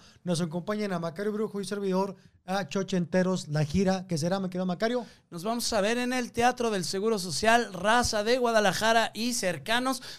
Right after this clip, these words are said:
Speaker 2: porque además llevamos unos invitados sorpresas de poca madre, cabrón. Va a ser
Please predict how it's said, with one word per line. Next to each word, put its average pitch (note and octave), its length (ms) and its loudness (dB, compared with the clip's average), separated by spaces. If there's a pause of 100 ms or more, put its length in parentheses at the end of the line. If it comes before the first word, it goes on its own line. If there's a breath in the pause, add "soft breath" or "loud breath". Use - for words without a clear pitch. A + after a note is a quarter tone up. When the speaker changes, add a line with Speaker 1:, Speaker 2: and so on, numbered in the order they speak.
Speaker 2:
porque F3+ 340 2
además F#3+ 400 2
llevamos F#3+ 480 0
unos F#3+ 240 -2
invitados D#3+ 540 0
sorpresas C#3 680 -2
de C3+ 120 -4
poca C#3+ 460 -14
madre, D#3 440 0
cabrón. D3 240 -2
Va F3 60 2
a F#3 40 0
ser G3+ 220 -4